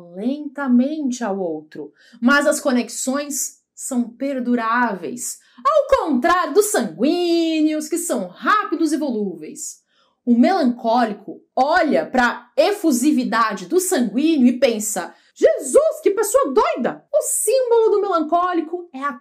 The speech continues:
terra. Se você atravessar uma faca na terra, vai levar um tempo até você conseguir perfurar o solo,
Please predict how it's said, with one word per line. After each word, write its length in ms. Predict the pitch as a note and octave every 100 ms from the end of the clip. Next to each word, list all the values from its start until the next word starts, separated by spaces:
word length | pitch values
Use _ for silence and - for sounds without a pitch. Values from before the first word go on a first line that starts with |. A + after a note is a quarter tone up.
| _
terra. 640 | D4 D4+ D4 G#3 D3+ - _ _
Se 220 | - F#4+
você 300 | F#4+ G4 -
atravessar 920 | F#4 F#4 F4 E4+ D#4+ D#4+ - E4+ F#4+
uma 240 | F4 D#4 B3+
faca 600 | - - C#4+ G#4 - A4+
na 160 | A4+ G#4
terra, 600 | D4+ C#4 C#4 C4 C4 B3+ _ _
vai 480 | F#3+ G3 A3 B3 F4
levar 280 | F4+ D#4
um 140 | C#4+ B3+
tempo 300 | F3+ A#3 A#4
até 160 | G#4
você 260 | A#3+ A3 G#3+
conseguir 520 | G#3+ G#3+ - F#3+ G#3 G3+
perfurar 540 | G#3+ A#3 - G3+ F#3
o 40 | E3
solo, 760 | - F#3 E3+ D#3+ G3 F#4+ G4